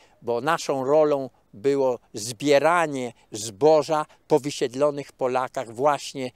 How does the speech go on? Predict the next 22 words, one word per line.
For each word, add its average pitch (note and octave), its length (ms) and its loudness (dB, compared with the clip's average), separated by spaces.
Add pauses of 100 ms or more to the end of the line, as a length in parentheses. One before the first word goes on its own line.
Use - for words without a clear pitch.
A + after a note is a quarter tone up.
(200)
z - 180 -14
tych - 260 -8
okolicznych A#2+ 680 -8
farm E2+ 400 -10 (920)
albo C3 280 -2
gospodarstw G2+ 760 -10
po - 120 -12
polsku. - 540 -14 (280)
O, A3 180 8
dużo G3+ 300 4
ucieczek C#3+ 500 -2
było, G3 340 0 (280)
ale F3+ 300 2 (340)
były G3 280 6
ol-, F3+ 180 4 (500)
<clears throat> D#3+ 340 -6
były G3+ 340 6
olbrzymie G3 500 0
represje. A3 640 2
Sprowadzali D3 680 -6
matkę, E3 480 -8
rodzinę. C#3+ 540 -8